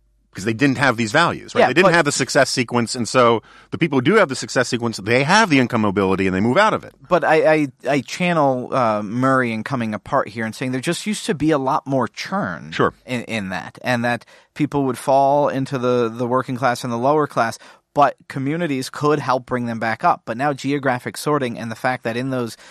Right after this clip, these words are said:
Speaker 2: in those blue collar places there isn't strong community, the, the churn is lost.
Speaker 1: Yeah. Okay. I, I, I know you have to go. So, um, for all the important reasons why you should buy the book, you should buy the book for friends, all of that kind of stuff.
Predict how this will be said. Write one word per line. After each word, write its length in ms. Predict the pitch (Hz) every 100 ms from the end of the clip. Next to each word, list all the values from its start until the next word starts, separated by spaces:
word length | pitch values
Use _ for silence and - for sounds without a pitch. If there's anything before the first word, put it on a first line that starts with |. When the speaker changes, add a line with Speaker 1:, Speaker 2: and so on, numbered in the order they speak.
| - _
Speaker 2:
in 200 | - 123
those 240 | 113 110
blue 200 | 107 127
collar 280 | 123 120 113
places 340 | 110 113 107 104
there 140 | 110
isn't 220 | 117 113
strong 240 | - 113 107
community, 360 | 123 131 113 - -
the, 120 | 127
the 160 | 107 123
churn 600 | - 160 147 127 117 - -
is 200 | 104 104
lost. 580 | 101 - - - - -
Speaker 1:
Yeah. 160 | 87 62 _ -
Okay. 200 | - 76 76
I, 80 | 135 131
I, 40 | 123
I 60 | 127
know 100 | 127
you 60 |
have 60 | 117
to 60 | 98
go. 80 |
So, 320 | - 135 113 -
um, 280 | 110 104 95 _ _ - _ _ _ _ _ _ _ _ _
for 140 | - -
all 180 | 147
the 80 | 160
important 320 | 139 127 120
reasons 320 | 107 101 101 98
why 360 | 98 95 92 85 _ _ _
you 100 | 107
should 140 | 107
buy 140 | 95 92
the 80 | 82
book, 240 | 95 87 _
you 80 | 90
should 220 | 78 80 - _
buy 180 | 87 101
the 60 | 90
book 160 | 90
for 80 | -
friends, 520 | - 127 117 101 - - -
all 200 | 98 98
of 60 |
that 100 | 92
kind 160 | - 90
of 40 |
stuff. 220 | - 92